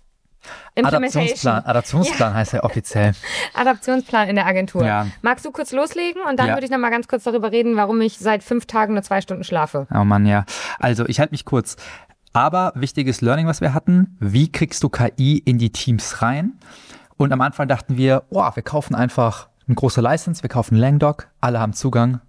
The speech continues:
Speaker 2: fertig. So ist es ja nicht. Du musst ja ein System haben, was die Leute
Speaker 1: Ja.
Speaker 2: unterstützt und weiterentwickelt.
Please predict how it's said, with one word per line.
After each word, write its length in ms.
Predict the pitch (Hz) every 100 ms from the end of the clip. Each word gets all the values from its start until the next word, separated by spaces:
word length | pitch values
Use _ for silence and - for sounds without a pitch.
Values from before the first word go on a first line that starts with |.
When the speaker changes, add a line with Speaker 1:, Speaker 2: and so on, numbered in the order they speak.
| _
Speaker 2:
fertig. 440 | - 104 85 - _
So 140 | - -
ist 120 | 110
es 120 | 110
ja 80 | 90
nicht. 240 | 90 - _ _
Du 80 | -
musst 140 | 110
ja 80 | 123
ein 60 | 107
System 420 | 104 - 127 120
haben, 160 | 107 104
was 100 | -
die 60 |
Leute 200 | 98 107
Speaker 1:
Ja. 40 | 185
Speaker 2:
unterstützt 360 | 95 - 120 -
und 60 |
weiterentwickelt. 480 | 95 90 87 92 101